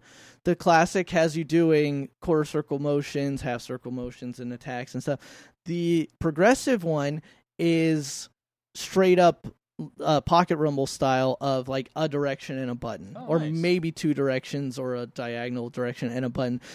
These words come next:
Speaker 1: So, like, for example, I'm playing, like, Darun Meister, and to do a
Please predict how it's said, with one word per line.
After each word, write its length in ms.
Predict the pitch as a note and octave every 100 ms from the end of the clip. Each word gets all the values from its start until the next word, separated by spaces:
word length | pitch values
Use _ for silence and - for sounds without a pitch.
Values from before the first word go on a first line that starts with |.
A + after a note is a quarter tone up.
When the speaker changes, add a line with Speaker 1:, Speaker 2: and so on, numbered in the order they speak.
| -
Speaker 1:
So, 160 | - D#3+
like, 180 | D3+
for 100 | E3
example, 400 | E3+ F#3 G3 F3
I'm 100 | D#3
playing, 280 | E3 E3 D#3+
like, 260 | D3+ C#3+ -
Darun 380 | C#3+ D3 D#3 D3+
Meister, 560 | D3+ D#3+ - D3+ C#3+ -
and 220 | C#3+ C#3
to 80 | C#3 -
do 420 | E3+ D#3+ D#3 D3+ - - _ _ -
a 560 | D3+ C#3+ C#3+ C#3+ C#3